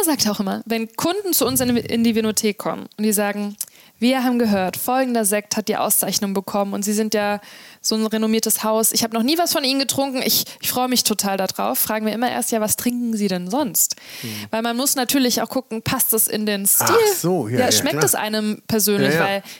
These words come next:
Speaker 1: die Auszeichnungen in dem Sinne sind egal. Es geht wirklich um das subjektive Empfinden und schmeckt es oder nicht.
Speaker 2: Ja.
Speaker 1: Du hast es eigentlich auf den Punkt getroffen.
Speaker 3: Hm.
Speaker 1: Ja.
Speaker 3: Aber macht ihr auch einen alkoholfreien Sekt?
Speaker 1: Seit dreißig Jahren. Aber das ist
Speaker 3: Seit dreißig Jahren?
Speaker 1: Ja, auch.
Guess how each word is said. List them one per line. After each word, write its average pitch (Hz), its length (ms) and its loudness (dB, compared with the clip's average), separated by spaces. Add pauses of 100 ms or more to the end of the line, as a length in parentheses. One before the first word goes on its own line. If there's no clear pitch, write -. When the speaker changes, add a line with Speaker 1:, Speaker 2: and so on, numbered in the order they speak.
Speaker 1:
die 143 120 -2
Auszeichnungen 226 640 0
in 220 80 0
dem 226 160 2
Sinne 226 240 0
sind 214 180 0
egal. 202 240 -4
Es 214 100 0
geht 202 240 -2
wirklich 240 280 0
um 202 60 -2
das 202 140 2
subjektive 202 460 0
Empfinden 190 560 -2
und 190 160 -4
schmeckt 190 300 -2
es 165 100 -4
oder 165 140 -6
nicht. - 160 -4
Speaker 2:
Ja. - 60 -6
Speaker 1:
Du 220 120 2
hast 220 220 2
es 202 100 0
eigentlich 196 240 -6
auf 170 80 -6
den 175 140 -8
Punkt 185 160 -6
getroffen. - 400 -8
Speaker 3:
Hm. - 420 -8
Speaker 1:
Ja. 190 100 -4 (300)
Speaker 3:
Aber 139 200 0
macht 131 260 -6
ihr 175 120 0
auch 160 120 -4
einen 139 100 -4
alkoholfreien 131 640 -2
Sekt? - 280 -12 (280)
Speaker 1:
Seit 208 280 -4
dreißig 240 340 0
Jahren. 208 240 0 (640)
Aber 269 320 0
das 254 160 2
ist - 100 0
Speaker 3:
Seit 156 260 2
dreißig 208 520 2
Jahren? 226 280 2
Speaker 1:
Ja, 339 360 4
auch. 285 260 0